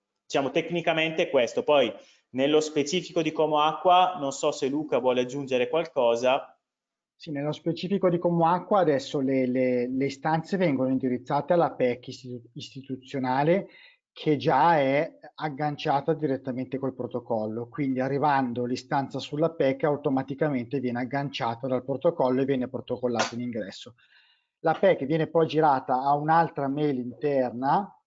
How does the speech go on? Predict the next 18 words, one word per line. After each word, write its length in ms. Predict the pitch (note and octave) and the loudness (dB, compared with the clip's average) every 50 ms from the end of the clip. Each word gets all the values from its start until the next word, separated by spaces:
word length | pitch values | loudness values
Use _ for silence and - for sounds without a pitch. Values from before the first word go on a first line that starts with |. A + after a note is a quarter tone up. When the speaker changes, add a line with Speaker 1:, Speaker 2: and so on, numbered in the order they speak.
| _ _ _ _ _ _ _ | _ _ _ _ _ _ _
Speaker 2:
che 520 | - - B2+ B2 B2+ C3+ C3 C3 B2+ B2+ | -10 -8 -4 0 0 2 2 0 0 -2
è, 100 | - B2 | -6 -8
eh, 960 | A#2+ A#2 A2+ A2 A2 A2 G#2+ G#2+ G#2+ G#2 G#2 G#2 G2+ G#2 G#2 G#2+ - - - _ - - | -6 -6 -4 -6 -6 -6 -8 -8 -8 -8 -10 -10 -12 -14 -16 -16 -18 -20 -20 _ -4 -4
automaticamente, 1080 | D3 C3 - C#3 B2+ A#2 A2+ A#2 B2 - - C3 A#2+ A2+ G#2+ A2 A#2 A#2 - E3 D#3+ | -4 -4 -2 -4 -4 -4 -4 -6 -8 -6 -6 -4 -4 -4 -4 -6 -6 -2 0 0 0
che 120 | - B2+ A2+ | 2 0 -2
è 40 | |
sportello 540 | G#2+ - - A#2 A2+ - - B2+ A#2+ A2 A2+ | -2 -4 -10 -12 -12 -6 -4 -4 -4 -4 -6
punto 360 | - - C3+ C#3+ C3+ - G3 | -8 -8 -10 -10 -6 -2 -2
utenze, 480 | G3+ G3 - D3+ C#3 C#3 C#3 C#3 - F#3+ | -2 2 2 0 0 0 -2 0 0 0
e 80 | F#3 F#3+ | 2 2
poi 200 | C#3+ B2+ C3 C3 | 2 2 2 4
da 140 | C3 F#3 | 4 4
lì 220 | F#3 C#3 C3+ D3+ D#3 | 4 4 2 0 0
viene 460 | C#3+ C#3+ C3 B2 A#2+ B2 B2+ C3 C#3+ | 0 0 0 0 0 0 0 0 2
reindirizzata 1040 | D3+ D#3+ D3+ D3+ D3 C3 D3 D#3 F3 E3+ - - C#3+ B2+ B2+ B2+ - D#3+ E3+ E3+ | 2 2 2 0 0 0 2 2 2 0 0 0 0 0 0 0 0 0 2 2
allo 180 | B2+ B2+ B2 A#2+ | 2 0 -2 -2
sportello 540 | - - - D3 D3 - - D3 B2+ A#2+ A#2 | -6 -4 -4 -4 -4 0 0 0 0 0 -2
territoriale, 880 | - C#3 C3 C3 B2+ - E3+ F3 E3 C3+ G#2+ G2+ G#2+ A#2 B2+ D3 E3+ | -2 -2 -2 -2 0 2 2 4 4 4 0 0 0 0 0 -2 -2